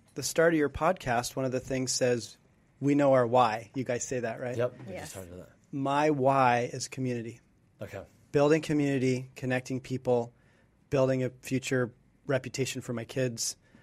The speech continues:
Speaker 1: um, making sure that I have integrity with my last name in San Diego. I mean, building community is everything for me, and that's what gets me out of bed, and I get me excited. And so I don't always make money building community, but,
Speaker 3: <laughs>
Speaker 1: um, that's what makes me happy. And,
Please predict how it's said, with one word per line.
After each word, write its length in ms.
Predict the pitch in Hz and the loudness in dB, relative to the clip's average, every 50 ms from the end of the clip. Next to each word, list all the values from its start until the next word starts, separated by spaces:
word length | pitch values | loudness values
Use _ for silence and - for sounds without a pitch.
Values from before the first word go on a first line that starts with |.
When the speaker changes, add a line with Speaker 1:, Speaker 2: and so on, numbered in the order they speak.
| _ _ _ _ - | _ _ _ _ -12
Speaker 1:
um, 340 | 131 123 123 123 120 113 - _ _ _ _ _ - _ | -12 -10 -10 -10 -12 -14 -16 _ _ _ _ _ -16 _
making 280 | 139 131 127 131 131 120 | -6 -6 -6 -6 -6 -6
sure 160 | - 139 123 | -6 -4 -4
that 100 | 123 123 | -4 -4
I 60 | 123 | -4
have 160 | 117 127 123 120 | -4 -4 -6 -6
integrity 560 | 120 - 135 131 120 123 131 127 127 123 127 | -8 -6 -6 -4 -4 -4 -4 -4 -4 -6 -8
with 380 | 131 165 - 127 127 123 - | -10 -10 -10 -10 -10 -8 -8
my 180 | 131 123 120 120 | -8 -8 -8 -8
last 340 | 117 117 123 123 113 - - 131 | -8 -4 -4 -4 -4 -4 -6 -6
name 220 | 123 127 127 127 | -8 -6 -8 -8
in 60 | 123 | -8
San 220 | 117 - 127 123 117 | -8 -8 -8 -8 -8
Diego. 420 | 123 123 120 123 117 127 127 123 | -8 -8 -8 -8 -8 -10 -10 -10
I 120 | 131 139 | -10 -12
mean, 200 | 123 123 123 123 117 | -12 -12 -12 -10 -4
building 280 | 113 147 147 147 151 | -2 0 0 0 0
community 380 | 143 - 127 127 127 127 120 123 | -2 -4 -6 -4 -4 -4 -4 -4
is 100 | 117 - | -6 -8
everything 400 | - 131 127 127 139 131 156 165 156 | -10 -10 -8 -6 -6 -6 -6 -8 -8
for 140 | - 185 185 | -6 -6 -6
me, 140 | 185 190 | -4 -4
and 140 | 160 127 113 | -4 -4 -4
that's 240 | 117 123 127 127 - | -6 -6 -6 -6 -6
what 100 | 139 127 | -6 -6
gets 180 | - 127 - - | -6 -10 -10 -8
me 60 | 135 | -8
out 80 | 131 127 | -8 -8
of 100 | 123 113 | -8 -10
bed, 220 | 113 120 143 202 262 | -8 -8 -8 -8 -8
and 100 | 185 120 | -10 -12
I 60 | 127 | -14
get 240 | 120 - 139 143 131 | -12 -12 -14 -14 -14
me 80 | 123 123 | -16 -16
excited. 460 | - - - 117 120 135 190 220 208 _ - _ _ _ _ - - - - _ _ - | -16 -16 -14 -14 -12 -10 -10 -10 -12 _ -20 _ _ _ _ -20 -20 -20 -20 _ _ -10
And 100 | 135 127 | -8 -6
so 260 | - - 131 127 123 139 | -4 -2 -2 -4 -4 -6
I 80 | 143 | -6
don't 100 | 143 151 170 | -4 0 0
always 160 | 165 156 135 | 0 0 0
make 180 | 147 139 135 131 | -2 -4 -4 -4
money 220 | 135 139 170 190 | -6 -4 -4 -6
building 260 | 175 190 190 202 208 202 | -8 -8 -10 -10 -10 -10
community, 380 | - 185 196 214 233 240 240 | -10 -10 -8 -8 -6 -6 -8
but, 280 | 196 139 143 131 123 - - 381 381 320 269 254 | -2 2 2 2 2 2 -2 -4 -4 -4 -6 -4
Speaker 3:
<laughs> 320 | 262 214 202 - - 208 214 | -2 -2 -2 -2 -2 -4 0
Speaker 1:
um, 440 | 165 156 151 147 147 143 139 143 - - - - - - | 2 4 4 4 2 0 -2 -4 -8 -12 -20 -20 -10 -4
that's 360 | 147 139 147 143 - - - | -2 -2 -2 0 -4 -4 -2
what 180 | 147 143 143 147 | -2 -2 0 0
makes 200 | 147 147 - - | -2 -2 -4 -4
me 80 | 135 | -4
happy. 380 | 127 139 160 160 - 120 117 123 143 - - | -4 -4 -6 -6 -8 -12 -12 -12 -16 -10 -6
And, 240 | 139 135 131 127 | -4 -2 -2 -4